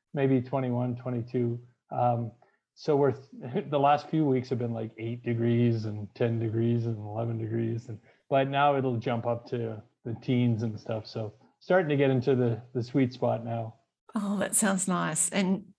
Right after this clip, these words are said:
Speaker 2: you have a, quite a big group that swims out there at Lake Ontario?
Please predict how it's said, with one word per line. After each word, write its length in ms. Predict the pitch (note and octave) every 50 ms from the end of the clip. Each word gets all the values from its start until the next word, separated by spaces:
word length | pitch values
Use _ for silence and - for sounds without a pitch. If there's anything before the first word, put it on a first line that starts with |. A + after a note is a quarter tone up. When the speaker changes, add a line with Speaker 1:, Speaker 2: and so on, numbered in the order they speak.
| _
Speaker 2:
you 160 | - G3+ A3
have 140 | A3+ A3+ F3+
a, 40 | G#3+
quite 280 | G#3+ - - G#3+ G3 F#3+
a 20 |
big 160 | F#3+ G3 F#3
group 280 | E3+ F#3 F3+ F#3 F3+ -
that 120 | - -
swims 320 | - - G3 F#3 F3+ E3+ F#3+
out 220 | F3+ E3+ - -
there 380 | F#3 F3 F3 F3 F3 F#3 F#3 - - _ _ _ -
at 280 | G3 G3 G3 - -
Lake 200 | C4 F#3+ F3 -
Ontario? 560 | F#3+ F3+ F3 F#3 E3 E3+ F3+ F#3+ G#3+ D4+ F4+